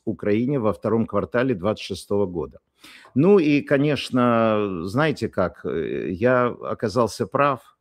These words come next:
Э, как только сменилась власть в Венгрии, Зеленский пообещал, что дружба сможет заработать до конца апреля. Думаю, что ещё и раньше.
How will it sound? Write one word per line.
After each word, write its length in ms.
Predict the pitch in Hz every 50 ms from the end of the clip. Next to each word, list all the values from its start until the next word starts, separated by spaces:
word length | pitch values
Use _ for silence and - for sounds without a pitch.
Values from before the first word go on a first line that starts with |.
| _ _ _ _ _ _ _ _ _ _ _ _ -
Э, 220 | 98 104 101 101 95
как 260 | - - 147 139 -
только 220 | 202 190 196 165 -
сменилась 640 | - 139 135 127 131 131 117 107 101 - - -
власть 640 | - 139 165 180 185 185 185 - - - - - -
в 40 | 127
Венгрии, 600 | 113 117 135 151 147 135 131 117 117 127 123 123
Зеленский 520 | 101 95 147 151 175 180 156 - - 143
пообещал, 600 | 135 - 123 117 113 113 104 - - 135 135 131
что 240 | - - - - 113
дружба 540 | 107 98 117 131 170 180 156 127 123 123 117
сможет 480 | - - - 117 127 127 110 113 107 87
заработать 680 | 78 80 113 104 110 104 101 131 165 170 - 139 127 - -
до 180 | 92 90 135 139
конца 420 | - - 95 92 - - 110 110
апреля. 400 | 110 - - 87 80 78 78 82 80
Думаю, 300 | 87 165 160 147 117 101
что 160 | - - 98
ещё 280 | 92 85 - - 113 110
и 20 | 87
раньше. 400 | - - - - - - -